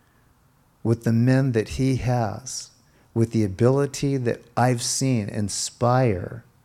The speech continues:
those to follow him through thick and thin? So this partnership that right now is on display is both a mark against David and a boasting point for Achish.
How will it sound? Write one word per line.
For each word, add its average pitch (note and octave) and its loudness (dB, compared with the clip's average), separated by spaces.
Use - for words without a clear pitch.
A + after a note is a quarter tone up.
those A#2 2
to A2 -6
follow B2+ 2
him B2+ 0
through A#2 -2
thick - -4
and G#2 -4
thin? A#2 -2
So - 2
this A2+ 2
partnership B2 -2
that A2 -4
right A2 0
now G#2+ 0
is G2 -4
on G#2+ -4
display G#2 -4
is G#2 -4
both G#2 2
a A2 2
mark G2+ 0
against G#2+ -4
David G2+ 0
and G#2+ -4
a F#2 0
boasting G2 -2
point F#2 -6
for - -8
Achish. - -8